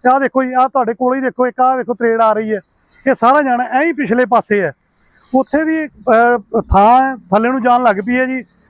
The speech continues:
ਵਾਹ ਤਾਂ ਦੋ ਚਾਰ ਦਿਨਾਂ 'ਚ ਜਾਂ ਮੀਂਹ ਆ ਗਏ, ਉਹ ਵੈਸੇ ਹੀ ਥੱਲੇ ਜਾ ਵੜਦੀ। ਇਸ ਤੋਂ ਇਲਾਵਾ ਹਾਲੀ ਸਾਹਿਬ ਇੱਧਰ ਦੇਖੋ ਜੀ, ਸਾਦਕ ਰੋਡ ਤੇ ਜੇ ਤੁਸੀਂ ਇੱਕ ਨਜ਼ਰ ਹੋਰ ਮਾਰੋ, ਉਹ ਸਾਹਮਣੇ ਦੇਖੋ, ਕੈਮਰਾ ਘੁਮਾਓ ਜੀ, ਉਹ ਸਾਹਮਣੇ।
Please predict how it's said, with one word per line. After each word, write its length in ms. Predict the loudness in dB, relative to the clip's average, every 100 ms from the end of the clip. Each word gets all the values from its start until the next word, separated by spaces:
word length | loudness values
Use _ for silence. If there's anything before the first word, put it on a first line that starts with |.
| 0
ਵਾਹ 140 | 0
ਤਾਂ 100 | 0
ਦੋ 200 | 0 0
ਚਾਰ 220 | 0 0
ਦਿਨਾਂ 180 | 0 -4
'ਚ 200 | -2 -4
ਜਾਂ 200 | 2 0
ਮੀਂਹ 260 | 0 -2 -2
ਆ 100 | -2
ਗਏ, 100 | -4
ਉਹ 200 | -4 -6 -2
ਵੈਸੇ 180 | -2 -2
ਹੀ 40 | -2
ਥੱਲੇ 240 | -4 -2
ਜਾ 140 | -4 -4
ਵੜਦੀ। 260 | -6 -14 -18 _ _ _ _ -20 -16 -2 -2
ਇਸ 80 | 0
ਤੋਂ 120 | -2
ਇਲਾਵਾ 340 | -2 -2 -2
ਹਾਲੀ 180 | -2 -2
ਸਾਹਿਬ 180 | -2 -2
ਇੱਧਰ 160 | -2
ਦੇਖੋ 280 | -4 -2 -2
ਜੀ, 140 | -2 -8
ਸਾਦਕ 420 | 0 0 0 -2
ਰੋਡ 200 | -4 -2
ਤੇ 200 | -4 -6 -8 _ _ _ _ 0
ਜੇ 160 | 0
ਤੁਸੀਂ 240 | 0 -4 -4
ਇੱਕ 120 | -2
ਨਜ਼ਰ 280 | -2 0 0
ਹੋਰ 200 | 0 0
ਮਾਰੋ, 300 | 0 -2 -8 _ -2
ਉਹ 200 | 0 0
ਸਾਹਮਣੇ 320 | 0 -2 0
ਦੇਖੋ, 280 | -4 -4 -6 -8 _ _ _ 0
ਕੈਮਰਾ 280 | 0 2 -2
ਘੁਮਾਓ 260 | -2 -2 -2
ਜੀ, 100 | -2
ਉਹ 160 | -2
ਸਾਹਮਣੇ। 380 | -2 -2 -2